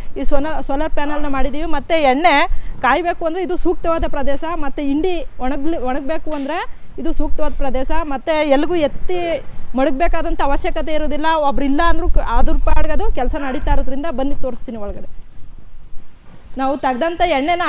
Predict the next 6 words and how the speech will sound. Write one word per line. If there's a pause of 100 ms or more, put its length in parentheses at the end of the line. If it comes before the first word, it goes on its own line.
(200)
ಈ
ಥರ
ಸ್ಟೀಲ್
ಡ್ರಮ್‌ನಲ್ಲಿ
ಸ್ಟೋರ್
ಮಾಡ್ತೀವಿ.